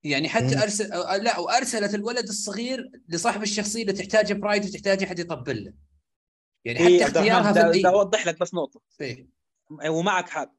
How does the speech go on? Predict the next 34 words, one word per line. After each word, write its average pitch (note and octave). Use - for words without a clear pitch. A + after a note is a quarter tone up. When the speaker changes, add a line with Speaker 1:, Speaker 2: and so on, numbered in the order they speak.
Speaker 3:
يعني C3+
إن-، C#3+
إنها C#3
ترسل F3
شخصيتين C#3+
مهمتين، D3
أولادها. D3
نحن D3+
ما -
بنتكلمش F3
عن E3+
شخصيات D3+
بس، C3+
Speaker 1:
إيه. A#2
Speaker 3:
هي D3
أولادها. C#3+
بس C#3
هذا F#3
الإشي -
بيعتبر D#3+
نوع D3+
من، B2+
من B2+
عادات C3+
أو C3+
تقاليد C3+
ويستروس، C#3+
إنك C3
أنت F3+
ترو-، F3+
ترسل F3
أولادك، C3
ترسل D3+
قطعة C#3